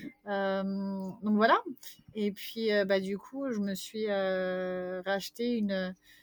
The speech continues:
une qualité de vie que je n'avais peu-, que je n'avais plus à ce moment-là. Et, euh, dès que, euh, j'ai décidé de lâcher le business,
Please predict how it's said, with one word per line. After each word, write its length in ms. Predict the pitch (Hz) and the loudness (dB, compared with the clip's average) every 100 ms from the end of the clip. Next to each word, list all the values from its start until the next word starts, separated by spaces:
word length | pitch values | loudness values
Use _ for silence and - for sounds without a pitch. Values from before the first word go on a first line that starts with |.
| _ - | _ -4
une 180 | 214 208 | 2 4
qualité 420 | 240 233 220 247 | 6 4 2 0
de 80 | 208 | 2
vie 240 | 226 349 269 214 208 | 2 2 2 -4 -2
que 140 | 220 | 0
je 60 | 208 | 2
n'avais 280 | 208 208 | 4 4
peu-, 320 | 196 247 294 240 | 2 0 0 0
que 100 | - | -2
je 60 | 214 | 0
n'avais 240 | 220 208 | 2 2
plus 200 | 196 - | 0 -2
à 60 | 269 | -2
ce 100 | - | -2
moment-là. 360 | 226 208 202 - 240 208 _ _ _ _ _ - - - | 0 2 2 0 -4 -6 _ _ _ _ _ -6 -4 2
Et, 220 | 233 220 | 6 6
euh, 140 | 214 | 6
dès 220 | 208 285 339 | 6 4 2
que, 140 | 311 | 2
euh, 480 | 277 262 240 233 226 | 6 6 8 6 6
j'ai 160 | 214 | 2
décidé 460 | 214 240 - 233 262 | 0 0 -2 -4 -4
de 140 | 240 | 0
lâcher 360 | 240 233 240 269 | 4 4 2 -4
le 80 | 226 | -6
business, 560 | 233 226 240 349 - | -6 -2 2 2 2